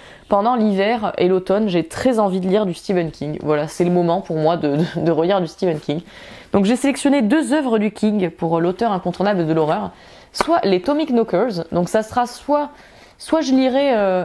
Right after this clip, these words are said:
un tome, soit les trois si j'ai la foi. Mais le, le but c'est de, de lire un des trois. Sachant que c'est une œuvre qui normalement n'est en, n'est, n'est en, euh,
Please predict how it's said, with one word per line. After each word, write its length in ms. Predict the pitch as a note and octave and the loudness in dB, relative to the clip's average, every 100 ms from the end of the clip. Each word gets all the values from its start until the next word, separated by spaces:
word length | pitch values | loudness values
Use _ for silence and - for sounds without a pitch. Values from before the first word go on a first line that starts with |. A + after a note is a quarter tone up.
| - | -2
un 140 | A3 | -2
tome, 400 | A3 A3+ B3 G#3 | 0 0 0 -2
soit 220 | F3 - G#3 | -2 0 0
les 100 | G3+ | 0
trois 280 | - A3 | 0 -2
si 180 | G#3+ F#3+ | 0 0
j'ai 80 | F3 | 0
la 100 | E3+ | 0
foi. 360 | - D#3+ F#3+ - | 0 -2 -2 -4
Mais 460 | E3 D#3+ E3+ E3+ E3+ | 0 2 2 2 2
le, 360 | E3 E3+ D#3+ D#3 | 2 2 2 2
le 140 | E3 | 2
but 240 | E3+ A3 A3 | 2 0 -2
c'est 180 | - | -2
de, 200 | D#3+ D#3 | 0 2
de 100 | D#3 | 2
lire 180 | E3 F#3+ | 2 2
un 80 | F#3 | 0
des 80 | D#3+ | -2
trois. 260 | - D#3 - - - | -4 -6 -8 -14 -2
Sachant 340 | - G3 B3+ | 0 2 0
que 60 | A3+ | 0
c'est 220 | G#3 G3+ | -2 0
une 100 | G#3 | 0
œuvre 140 | A#3+ | 0
qui 100 | - | -2
normalement 320 | F#3 F3 F#3+ A3 | 0 0 0 -2
n'est 380 | F3+ F3+ F3+ | 0 0 0
en, 160 | F#3+ F#3 - | -2 -4 -6
n'est, 440 | E3+ E3+ E3+ E3 | -2 0 0 0
n'est 240 | F3 F3 F3+ | 0 2 2
en, 260 | G3 F3+ | 2 2
euh, 340 | D#3 D3 C#3 | 0 0 -2